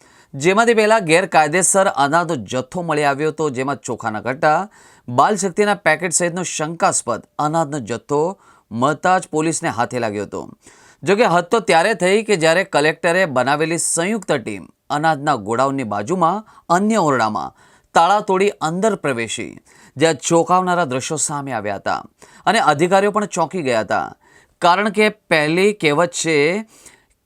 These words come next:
કે "બગાસું ખાતા પતાસું મળ્યું." બસ આવું જ કંઈક બન્યું ઉનાના નગરપાલિકા હદ વિસ્તારના એક ગોડાઉનમાં. હાજર અધિકારીઓએ જ્યારે ઓરડામાં રહેલા ભરેલા કોથળા ચેક કરતા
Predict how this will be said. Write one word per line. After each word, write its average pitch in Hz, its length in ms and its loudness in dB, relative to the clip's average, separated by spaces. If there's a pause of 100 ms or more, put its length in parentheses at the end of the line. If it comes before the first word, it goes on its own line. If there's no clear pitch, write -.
(200)
કે 180 100 0
"બગાસું 160 560 2
ખાતા 151 360 0
પતાસું 156 540 -2
મળ્યું." 95 300 -6 (440)
બસ 190 240 2
આવું 185 240 4
જ - 80 -6
કંઈક 196 200 0
બન્યું 156 460 -2
ઉનાના 151 400 -2
નગરપાલિકા 131 880 -2
હદ 110 140 -8
વિસ્તારના 135 640 -2
એક 135 140 -6
ગોડાઉનમાં. 104 540 -4 (360)
હાજર 123 300 -4
અધિકારીઓએ 139 640 -2 (280)
જ્યારે 185 200 4
ઓરડામાં 190 540 4
રહેલા 180 300 4
ભરેલા 135 420 0
કોથળા 180 400 -4
ચેક 139 260 -6
કરતા 101 500 -4